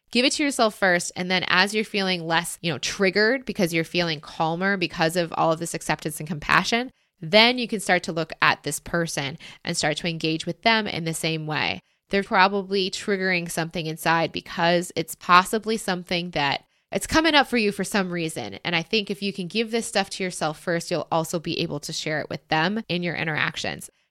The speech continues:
And then whenever you fall out of it again, go back to giving these values to yourself. Hopefully that helps you, and my heart <laughs> goes out to you.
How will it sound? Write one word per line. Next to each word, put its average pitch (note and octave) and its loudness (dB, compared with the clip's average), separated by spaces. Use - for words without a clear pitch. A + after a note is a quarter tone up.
And F3+ 0
then F#3 2
whenever F3+ 0
you F3 2
fall E3 4
out F#3 8
of G3+ 0
it G3+ 4
again, G3+ 4
go F3 -2
back E3+ 4
to G3 -2
giving E3 0
these D#3+ -2
values D3 2
to - -4
yourself. B2+ -4
Hopefully F3+ 2
that F3 2
helps F3 0
you, D#3+ 2
and D#3 -2
my D3 -2
heart F#3+ -2
<laughs> - -14
goes G3 0
out E3 4
to F3+ -6
you. D#3 -2